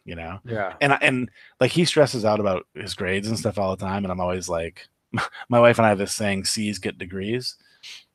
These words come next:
Speaker 2: <laughs>
Speaker 1: So we're,
Speaker 2: Right,
Speaker 1: we're al-,
Speaker 2: that's what
Speaker 1: we're
Speaker 2: I'm
Speaker 1: al-,
Speaker 2: saying,
Speaker 1: we're,
Speaker 2: yeah.
Speaker 1: yeah, we're always just like, "Hey, man, C's get degrees. That's all you gotta do," you know?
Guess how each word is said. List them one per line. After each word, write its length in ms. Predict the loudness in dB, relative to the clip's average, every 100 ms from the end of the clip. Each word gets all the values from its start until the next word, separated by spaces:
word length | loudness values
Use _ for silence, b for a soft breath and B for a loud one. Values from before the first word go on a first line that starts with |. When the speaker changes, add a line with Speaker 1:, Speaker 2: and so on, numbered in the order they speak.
| -16
Speaker 2:
<laughs> 280 | 0 6 6
Speaker 1:
So 100 | 6
we're, 160 | 2 2
Speaker 2:
Right, 300 | 6 8 8
Speaker 1:
we're 60 | 8
al-, 60 | 6
Speaker 2:
that's 160 | 6
what 80 | 2
Speaker 1:
we're 60 | 4
Speaker 2:
I'm 60 |
Speaker 1:
al-, 80 | 4
Speaker 2:
saying, 180 | 2 -8 -8
Speaker 1:
we're, 80 | -14
Speaker 2:
yeah. 180 | -2 4
Speaker 1:
yeah, 40 |
we're 80 | 8
always 140 | 8 8
just 100 | 2
like, 80 | 2
"Hey, 100 | 4
man, 220 | 4 2
C's 280 | 2 0 0
get 140 | 0
degrees. 460 | 0 2 4 4 2
That's 180 | 0 2
all 100 | 2
you 60 |
gotta 200 | 2 2
do," 240 | 2 0 0
you 140 | -4
know? 140 | -6